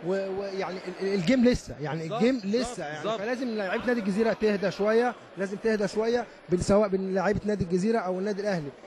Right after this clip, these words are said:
Speaker 1: إيه، إيه، لكن هتبدأ تركز مع الحكام، الكلام ده هيأثر معاهم في الأداء في الملعب.
Speaker 2: كيمو ليبرو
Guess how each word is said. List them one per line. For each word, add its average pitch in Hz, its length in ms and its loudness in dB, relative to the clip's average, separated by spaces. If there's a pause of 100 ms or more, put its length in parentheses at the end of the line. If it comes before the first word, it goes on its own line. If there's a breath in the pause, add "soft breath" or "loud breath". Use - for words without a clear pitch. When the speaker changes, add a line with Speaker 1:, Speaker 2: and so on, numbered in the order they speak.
(140)
Speaker 1:
إيه، 175 220 0
إيه، 180 320 -2
لكن 185 260 2
هتبدأ 208 360 2
تركز 208 400 -2
مع 185 140 -4
الحكام، 220 440 0 (100)
الكلام 226 260 -2
ده 220 180 2
هيأثر 214 220 0
معاهم 190 260 2
في - 80 -8
الأداء 185 240 -2
في 185 60 2
الملعب. 170 200 2 (380)
Speaker 2:
كيمو 285 280 6
ليبرو 254 340 4